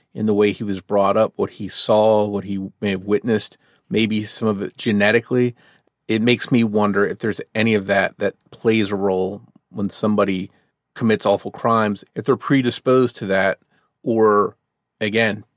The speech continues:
being in that environment, does that somehow affect them and cause them later on to do things? Um, so not that it's an excuse. What Billy Mansfield Junior did was awful and it's not excusable, but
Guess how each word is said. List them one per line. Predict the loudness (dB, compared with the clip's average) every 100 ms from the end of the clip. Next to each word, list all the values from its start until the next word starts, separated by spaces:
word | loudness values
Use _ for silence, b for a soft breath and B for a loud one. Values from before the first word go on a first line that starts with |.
| _
being | 0 2 2
in | 0
that | -2
environment, | -2 0 2 2 0 -6
does | -10 -6
that | -4 -4
somehow | -6 -4 -4 -4 -6 -6 -8 -12 _ _ _ _
affect | -6 0 0 0 -2
them | -4 -4 -8 _ -6
and | -6
cause | -2 2 2 2
them | 0 0
later | 0 -4 -4
on | -4 -6
to | -8
do | -8 -6
things? | -6 -8 -8 -14 b b b b -12
Um, | -8 -8 -8 -12 _ _ -8
so | -2 2
not | 2 2
that | 2
it's | 0 -2
an | -2
excuse. | -2 -4 0 0 0 -6 -14 -20 _ _ _ -20 -20 -20 -14 -2
What | -2
Billy | 2 2 2 -2 -8 _ _ _ -2
Mansfield | 0 2 0 0
Junior | 0 0 -2
did | -2 2 2 0
was | -6 -2
awful | -2 -2 2 2 2
and | -2 -2 -2
it's | -8 -6
not | -4 -4
excusable, | -4 -2 -2 0 0
but | 0